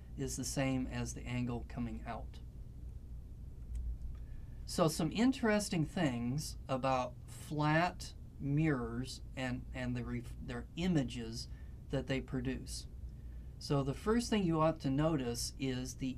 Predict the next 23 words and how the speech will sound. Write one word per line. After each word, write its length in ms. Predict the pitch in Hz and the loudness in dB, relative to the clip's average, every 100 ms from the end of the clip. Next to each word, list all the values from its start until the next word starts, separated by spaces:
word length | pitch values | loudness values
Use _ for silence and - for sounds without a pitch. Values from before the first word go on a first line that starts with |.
| - | -2
image 720 | 180 202 143 117 120 147 - - | 0 2 2 2 -4 -6 -8 -10
produced 800 | - 147 123 123 147 165 160 - | -4 -2 -2 2 2 4 0 -6
in 280 | 139 139 139 | 0 2 2
a 40 | 120 | 2
mirror 580 | 123 165 127 113 117 - - - - - 135 | 0 0 0 -2 -4 -6 -10 -10 -10 -8 -4
appears 640 | 127 - 190 196 208 190 | -4 -4 0 2 2 0
to 140 | - | -4
be 400 | 143 135 123 123 120 - - 135 | 0 0 2 0 -4 -10 -8 -6
the 80 | |
same 640 | 123 - 170 165 175 170 165 123 123 | -4 -2 2 2 4 0 -2 -4 0
distance 840 | 160 175 - - 123 117 123 - - - - - | 2 2 0 -2 -4 -2 -4 -6 -8 -12 -12 -10
behind 680 | 135 135 123 - 165 175 180 | -4 -2 -4 -2 2 4 4
the 40 | 160 | 4
mirror 460 | 131 117 113 117 143 - - - - - | 2 0 -2 -2 -4 -8 -10 -10 -10 0
as 240 | 139 127 | 0 2
the 160 | 139 131 | 0 -2
object 560 | 131 139 156 151 131 - | 0 2 2 0 -4 -2
is 460 | 135 131 127 120 - | 0 0 0 -4 -4
in 160 | 131 120 | -2 -2
front 500 | - 147 143 127 - - | -4 0 2 0 -6 -6
of 240 | 123 117 - | -4 -4 -2
the 60 | |
mirror. 320 | 117 113 - | -4 -4 -8